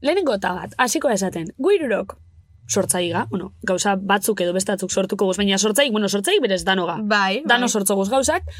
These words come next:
Speaker 1: baina sortzaile izeti ez dakigu ia berezko gauzidan, edo ikesten dan gauza badan,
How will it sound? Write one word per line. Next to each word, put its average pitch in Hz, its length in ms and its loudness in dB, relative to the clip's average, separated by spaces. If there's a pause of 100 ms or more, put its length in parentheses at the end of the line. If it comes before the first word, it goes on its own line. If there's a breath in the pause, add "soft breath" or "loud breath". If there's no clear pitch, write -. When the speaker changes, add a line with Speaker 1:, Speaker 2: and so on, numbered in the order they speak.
(280 loud breath)
Speaker 1:
baina 311 540 2 (760)
sortzaile 277 640 2
izeti 339 400 0 (680)
ez 240 140 2
dakigu 254 460 0
ia 311 220 2
berezko 208 480 0
gauzidan, 254 420 2 (680)
edo 214 340 2
ikesten 214 760 0
dan 208 180 0
gauza 202 240 2
badan, 269 300 2